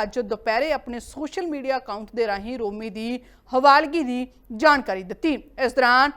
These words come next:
ਏ ਜੀ ਟੀ ਐਫ ਦੇ ਏ ਆਈ ਜੀ ਗੁਰਮੀਤ ਸਿੰਘ ਚੌਹਾਨ ਨੇ ਦੱਸਿਆ ਹੈ ਕਿ ਐਸ ਪੀ,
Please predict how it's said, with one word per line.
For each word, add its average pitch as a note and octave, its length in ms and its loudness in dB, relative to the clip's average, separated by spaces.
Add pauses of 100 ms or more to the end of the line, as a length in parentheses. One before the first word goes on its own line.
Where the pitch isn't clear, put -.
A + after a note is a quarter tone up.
(800)
ਏ D#4 220 2
ਜੀ D#4 280 0 (320)
ਟੀ D4+ 180 0
ਐਫ C#4 240 2
ਦੇ C4 220 2 (460)
ਏ F4 180 -2
ਆਈ E4+ 160 8
ਜੀ C4+ 260 -4
ਗੁਰਮੀਤ B3 420 -4
ਸਿੰਘ C#4 240 -8
ਚੌਹਾਨ A#3 380 -2
ਨੇ B3+ 100 -6
ਦੱਸਿਆ G#3+ 340 -6
ਹੈ B3 60 -2
ਕਿ D4 280 -10
ਐਸ A3+ 260 -6
ਪੀ, C#4 300 -2